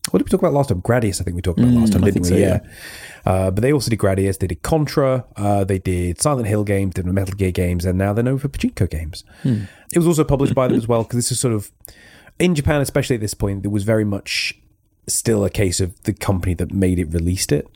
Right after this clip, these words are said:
Speaker 2: Yeah,
Speaker 1: There wasn't so much a
Speaker 2: definitely.
Speaker 1: publishing element in J-, Japanese game space just yet, unlike
Speaker 2: Yeah.
Speaker 1: there was, say, in the Western game space, particularly with, like, P C games, like, you know, your, your bedroom coders and stuff would then,
Speaker 2: Yeah.
Speaker 1: like,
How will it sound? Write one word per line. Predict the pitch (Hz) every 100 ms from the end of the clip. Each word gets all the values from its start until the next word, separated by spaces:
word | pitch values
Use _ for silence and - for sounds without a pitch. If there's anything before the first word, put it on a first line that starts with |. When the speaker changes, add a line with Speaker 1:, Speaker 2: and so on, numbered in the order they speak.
| _ -
Speaker 2:
Yeah, | 117 - -
Speaker 1:
There | 113
wasn't | 98 101 101
so | 104
much | 107
a | 101
Speaker 2:
definitely. | -
Speaker 1:
publishing | 98 92 - 92 85 - - - - - -
element | 110 90 87 85
in | 90 85 _ -
J-, | 101
Japanese | 92 98 90 92 92 87
game | 90 82 82
space | 90 82
just | - 92 -
yet, | 92 78
unlike | 87 110 -
Speaker 2:
Yeah. |
Speaker 1:
there | 87
was, | 85 82
say, | 92
in | 82
the | 82
Western | 87 - 87
game | 90 80
space, | 87 - - -
particularly | - 233 170 127
with, |
like, | 120
P | - 117
C | - 95
games, | 85 85 87
like, | 90 -
you | 87
know, |
your, | 85 87 85 - _ _ -
your | 120 98 85 _ - - _ _ -
bedroom | 98 - 92
coders | 87 92 85 87
and | 90
stuff | - 90 -
would | 98
then, | 90 85
Speaker 2:
Yeah. | -
Speaker 1:
like, | 147 -